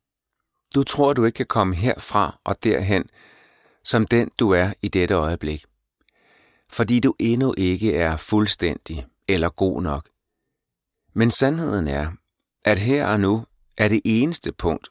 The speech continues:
hvorfra du kan komme derhen. Du kommer, i gåseøjne, derhen ved at indse, at du allerede er der. Du finder Gud i det øjeblik, du indser,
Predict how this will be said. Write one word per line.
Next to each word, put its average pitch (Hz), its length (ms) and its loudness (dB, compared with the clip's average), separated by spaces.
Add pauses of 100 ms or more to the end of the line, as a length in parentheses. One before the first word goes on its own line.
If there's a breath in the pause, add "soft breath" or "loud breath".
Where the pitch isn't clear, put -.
hvorfra 90 420 0
du 87 200 -4
kan 160 260 -4 (360)
komme 78 300 -2
derhen. 71 280 -6 (2000 soft breath)
Du 110 140 0 (180)
kommer, 127 320 2 (260)
i 90 100 -8
gåseøjne, 85 600 0
derhen 98 380 -2 (640 soft breath)
ved 117 160 4
at 117 140 2
indse, 135 460 0 (640)
at 117 160 0
du 143 180 4
allerede 82 600 0
er 80 220 0
der. 87 140 -4 (2000)
Du 120 100 4
finder 135 380 2
Gud 120 300 4
i 120 100 0
det 113 200 4
øjeblik, 98 540 0
du 90 140 -4
indser, 110 420 0